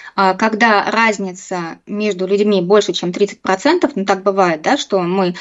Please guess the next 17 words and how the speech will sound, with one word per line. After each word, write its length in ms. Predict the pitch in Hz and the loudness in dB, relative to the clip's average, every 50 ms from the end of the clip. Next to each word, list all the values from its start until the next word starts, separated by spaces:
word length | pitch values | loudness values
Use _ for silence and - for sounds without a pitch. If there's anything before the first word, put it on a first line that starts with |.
| - - - | -14 -16 -10
в 60 | - | -2
каждый 240 | - 226 214 196 196 | 0 0 2 2 2
период 280 | 190 202 202 202 196 196 | 2 4 4 4 4 4
времени 420 | 226 277 294 311 294 262 226 208 | 4 4 6 6 6 6 6 4
выбираем, 640 | 180 185 180 175 190 185 214 220 220 214 202 190 - - | 0 0 0 0 2 2 4 2 2 2 0 -2 -6 -8
а, 200 | 185 180 175 175 175 | -8 -6 -6 -6 -4
ну, 120 | 214 226 | -2 -2
например, 400 | 226 226 233 214 220 208 202 214 - - - - - - - _ _ _ _ _ _ _ - | -2 0 0 0 2 0 0 -2 -8 -16 -20 -20 -20 -20 -20 _ _ _ _ _ _ _ -2
не 140 | - 226 226 | 0 2 2
знаю, 140 | 208 202 208 | 4 2 2
направо 280 | 220 226 294 320 311 | 2 2 4 2 2
пойти 300 | 277 - - 190 196 247 | 4 2 0 0 0 0
или 80 | 262 269 | 0 0
налево 380 | 220 190 165 165 170 170 165 160 | 0 0 0 -2 -2 -4 -4 -6
пойти, 460 | - 170 165 170 - - 175 160 156 | -6 -6 -6 -6 -4 -2 -2 -2 -2
там, 260 | - 175 175 175 180 | -2 -2 -2 0 0
изучить, 460 | 202 208 226 233 - 330 302 302 - | 2 2 2 4 4 4 4 2 0